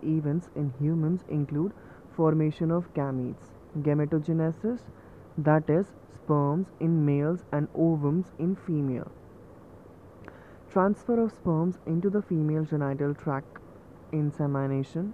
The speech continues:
and fusion of male and a female gametes, fertilization, leading to formation of zygote. This is followed by formation and development of blastocyst and its attachment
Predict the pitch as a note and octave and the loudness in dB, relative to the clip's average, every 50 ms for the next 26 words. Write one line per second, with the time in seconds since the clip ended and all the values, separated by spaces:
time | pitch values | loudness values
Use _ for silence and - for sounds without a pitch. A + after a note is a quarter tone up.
0 | - - - D3 D#3 D#3 - - F#3 F#3+ G3+ G3 F#3 G#3 G#3+ A3 G#3 G3+ G3 - | -10 -8 -4 -4 -4 -4 -2 0 2 2 2 2 2 0 0 2 0 0 -2 -2
1 | F#3 E3 D#3+ D#3+ D#3+ D#3+ D#3+ E3 E3 - D#3+ D3 D3 D3 D3+ D3+ D3+ D3+ C#3+ C#3+ | 0 0 2 2 2 0 0 -2 -2 -2 -2 0 0 2 2 2 0 0 0 0
2 | C#3 C3+ C3+ C3+ C#3 C#3 D3 E3 - - - - - - - - - - - - | -2 -2 0 -2 -2 -4 -4 -6 -8 -14 -20 -20 -20 -20 -20 -20 -20 -20 -20 -20
3 | - - A3 G#3+ G#3+ G#3 G#3 F#3 D#3+ C#3 C3 C3 C3+ B2+ B2 - - D#3 E3 G3+ | -2 2 4 4 4 4 4 4 4 4 4 2 0 -2 -2 -2 -2 -4 -2 -2
4 | A3 - - - - - - - F3+ F3 F#3+ G3+ G#3+ G#3 A3 A3 G#3+ G3+ F#3 F3+ | -4 -8 -14 -18 -18 -18 -10 -4 0 2 4 4 6 6 4 4 2 2 2 0
5 | G3 A3+ B3+ - - - - - F3+ E3+ E3+ D#3+ D#3+ - - E3+ D#3+ F3 G#3+ - | 0 0 -2 -6 -14 -14 -6 -2 0 2 2 2 0 -2 -2 -4 -2 -2 -4 -6
6 | - - - - D#3+ D#3 D3 C3+ C3+ C3 C3+ B2+ A2+ - - - - - - - | -12 -16 -12 -10 -4 0 0 0 0 -2 -4 -8 -10 -10 -14 -20 -20 -20 -20 -20
7 | - - - - - - - - - - E3+ D#3 F#3+ A3 A#3+ - - - - F3+ | -20 -20 -20 -20 -20 -20 -20 -20 -12 -8 0 2 4 4 2 2 -2 -2 0 0
8 | G3 G#3+ - - - - F#3 E3+ D#3+ D#3+ E3+ F3+ G3 F3+ D#3+ D3+ C3+ C#3 C#3+ F3+ | 0 0 -4 -10 -10 -4 -2 0 2 2 2 0 0 0 -2 -2 -2 -2 -2 -4
9 | F3+ - - D#3 C#3+ C#3 C3+ C#3 C#3 D3+ E3+ - - D3+ C#3+ E3+ F3 - D3 C#3+ | -6 -4 -2 0 2 2 2 2 0 0 0 0 -2 -4 -4 -2 -4 -4 -4 -2
10 | C#3+ C#3 C#3 C3 C3 C#3 C3+ C3+ C3 - D#3 D3+ D3 C#3 C#3 D3 C#3 - - - | 0 0 0 -2 0 0 -2 -2 -2 -4 -4 -2 0 0 0 -2 -2 -6 -8 -8
11 | D#3+ D3 C#3 C#3 C#3 C#3+ - - - D3+ D3 - C#3+ C3 E3 - - - - - | -6 -4 -2 -2 -2 -2 -4 -4 -8 -8 -4 -4 -4 -4 -4 -6 -8 -20 -20 -20
12 | - - - - - - - D#3 E3+ G3 A3 - - D#3+ E3 F3 F3 - - - | -20 -20 -20 -20 -10 -2 0 2 2 2 0 0 0 0 0 0 -2 -8 -4 -4
13 | D#3 D3 - D#3 D#3 E3+ - - D#3+ D3+ D3+ E3 | -4 -2 0 0 0 -2 -2 -4 -4 -4 -4 -4